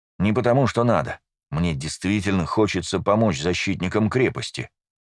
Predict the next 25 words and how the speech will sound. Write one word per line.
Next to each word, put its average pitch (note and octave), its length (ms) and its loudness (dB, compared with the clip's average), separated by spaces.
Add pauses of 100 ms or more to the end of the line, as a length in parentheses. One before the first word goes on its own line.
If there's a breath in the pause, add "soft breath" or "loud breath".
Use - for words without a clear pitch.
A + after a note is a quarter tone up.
(880)
Что - 440 -4
с - 80 -8
тобой, G2+ 380 2
Ло? F#2+ 280 -2 (880)
В C#2+ 180 -4
эмоциях D#2 600 -2
слабость. - 600 -4 (1040)
Но D2+ 120 -4
ничего D#2 400 0
страшного, C2 520 -2
это C#2 160 -8
всего E2+ 240 -2
лишь D2 180 -2
гормональный D#2 580 0
скачок. - 520 -6 (840)
Накатившее G#2 580 0
на G#2 60 4
мальчишку A2 480 2
счастье - 460 -2
бьёт D2 260 -2
меня D#2 200 0
рикошетом, D#2+ 560 -2
но - 140 -4
это C3+ 180 -4
пройдёт. A#2 560 0